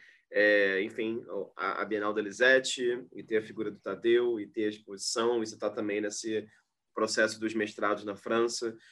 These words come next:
Eu queria te perguntar justamente sobre isso, Josué, é, porque, claro, é, poucos curadores que eu entrevistei até aqui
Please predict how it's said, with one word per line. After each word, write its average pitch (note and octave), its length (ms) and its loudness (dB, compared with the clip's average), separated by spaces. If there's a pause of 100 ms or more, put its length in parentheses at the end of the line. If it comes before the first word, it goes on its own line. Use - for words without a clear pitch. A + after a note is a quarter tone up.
(280)
Eu - 80 -2
queria F#3+ 180 6
te G3 80 -2
perguntar F#3 460 4
justamente F#3+ 440 0
sobre F3+ 300 2
isso, C3+ 220 2
Josué, A2+ 580 2
é, A2 460 0
porque, A2+ 280 -6
claro, A2+ 560 0 (280)
é, G#2+ 440 4 (520)
poucos E3+ 240 4
curadores C3+ 340 4
que C3+ 80 -4
eu - 20 0
entrevistei A#2+ 400 0
até A2+ 180 2
aqui A#2 400 0